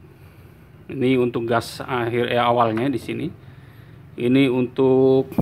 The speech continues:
eh, start current.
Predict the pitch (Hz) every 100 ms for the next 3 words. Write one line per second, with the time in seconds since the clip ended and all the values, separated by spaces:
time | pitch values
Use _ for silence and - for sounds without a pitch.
0 | - - - - - _ _ _ _ _
1 | _ _ _ - 123 123 120 120 120 117
2 | - 135 131 131 131 131 196